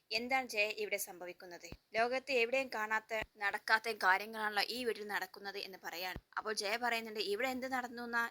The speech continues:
ജാനകി പറയുന്നത്? പിന്നെ മാനസ ഗർഭിണിയായതാണ് നിങ്ങൾ ഈ പറയുന്നത്. അത് ലോകത്ത് ആദ്യമായിട്ട് സംഭവിക്കുന്ന കാര്യമൊന്നുമല്ല. ഇതിപ്പോൾ സൂര്യയുടെ മുറപ്പെട തന്നെയാണ് അവർക്കൊരു കുഞ്ഞിനെ കൊടുക്കാൻ തയ്യാറായിരിക്കുന്നത്" എന്നൊക്കെ പറയാണ്.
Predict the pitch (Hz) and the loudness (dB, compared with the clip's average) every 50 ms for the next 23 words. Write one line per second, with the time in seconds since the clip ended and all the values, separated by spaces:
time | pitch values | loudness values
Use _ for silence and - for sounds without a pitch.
0 | _ - 214 202 190 185 202 196 220 226 - 220 196 196 190 196 202 202 208 - | _ -12 -14 -10 -8 -8 -8 -8 -10 -6 -4 -4 -4 -4 -6 -10 -10 -10 -10 -12
1 | _ _ _ - 220 214 208 190 - - - 202 190 196 220 254 - 302 240 240 | _ _ _ -8 -8 -6 -6 -8 -8 -8 -2 4 4 4 4 4 0 -6 -4 -4
2 | 226 226 233 277 277 302 294 277 269 269 269 262 277 262 247 247 254 262 254 240 | -6 -6 -4 -6 -6 -6 -4 -6 -6 -6 -4 2 2 4 4 2 0 -2 -6 -8
3 | 233 220 220 233 233 233 - - - 196 202 202 403 - - 381 - _ - - | -10 -10 -6 -4 -4 -2 -2 -2 -4 -4 -6 -8 -10 -10 -12 -12 -14 _ -20 -2
4 | _ - 240 269 285 277 254 247 240 240 233 262 226 208 196 202 214 214 220 220 | _ 4 4 6 6 6 6 6 6 4 0 4 6 6 6 4 4 2 2 2
5 | 214 - 226 196 196 202 - 208 202 196 - 190 170 170 175 185 180 180 185 185 | 2 -2 -2 -2 -2 -2 -2 -4 -8 -2 4 4 4 4 2 -6 -12 -12 -12 -12
6 | 160 151 143 - _ _ 208 214 202 - - 226 220 - 226 214 214 220 240 240 | -14 -14 -18 -20 _ _ -8 -8 -6 -4 -2 -4 -2 0 0 2 2 2 0 -2
7 | 233 220 208 202 - _ 240 233 240 254 247 240 247 240 240 226 214 214 214 220 | -2 -2 -4 -6 -4 _ -4 -4 -2 -4 -4 -4 -2 -2 0 0 0 -2 -4 -8
8 | 220 - _ _ _ - 202 220 - _ 254 233 233 220 208 202 202 208 202 208 | -12 -16 _ _ _ -4 -4 -4 -4 _ -4 -2 -2 -4 -6 -6 -8 -8 -8 -8
9 | 190 - - 202 190 190 185 185 196 202 202 196 185 180 190 185 - 202 180 175 | -10 -8 -8 -10 -8 -8 -6 -2 -2 0 0 -2 -4 -6 -8 -12 -16 -16 -16 -12
10 | 175 165 - 170 165 165 - - 160 151 - 143 160 170 160 151 | -12 -12 -12 -12 -16 -18 -18 -12 -12 -12 -10 -10 -12 -12 -12 -14